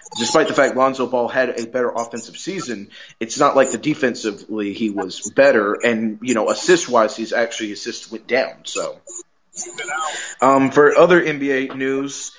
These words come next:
the Dallas Mavericks. It, it's been the weirdest story, um, since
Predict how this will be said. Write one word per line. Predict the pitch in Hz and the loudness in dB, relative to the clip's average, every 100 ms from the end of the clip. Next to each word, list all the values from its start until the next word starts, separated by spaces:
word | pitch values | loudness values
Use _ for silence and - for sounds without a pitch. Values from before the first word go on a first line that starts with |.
| - - _ | -20 -20 _
the | 139 | -4
Dallas | 127 143 170 - 131 | 2 4 4 -2 -2
Mavericks. | 147 175 113 85 - - - - - - - - | 0 0 -4 -14 -14 -14 -12 -12 -12 -16 -14 -12
It, | 135 135 - | -12 -10 -2
it's | 170 170 - | -2 -2 0
been | 190 247 233 | 2 4 2
the | |
weirdest | 196 202 196 - | 0 0 0 -6
story, | - 180 190 135 113 - | -8 -6 -4 -4 -8 -12
um, | 131 131 127 127 120 _ | -8 -6 -8 -10 -14 _
since | - - 143 139 - - | -14 -8 -8 -10 -16 -16